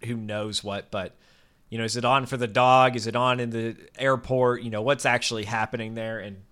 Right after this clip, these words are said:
you make people pay ten dollars for a single channel and crickets.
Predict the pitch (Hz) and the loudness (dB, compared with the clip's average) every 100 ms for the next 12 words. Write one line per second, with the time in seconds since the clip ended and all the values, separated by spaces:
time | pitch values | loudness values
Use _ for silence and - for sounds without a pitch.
0 | _ - - - 135 143 156 160 151 139 | _ -20 -20 -4 0 4 2 2 0 0
1 | - 143 135 - 135 131 123 120 117 - | 2 2 4 0 -2 4 6 6 4 -2
2 | 117 110 - 123 113 - 123 117 110 101 | -2 0 0 -2 -6 -4 -4 -2 -2 -4
3 | 98 - - 107 87 - - - | -6 -10 -8 -8 -8 -2 -2 -2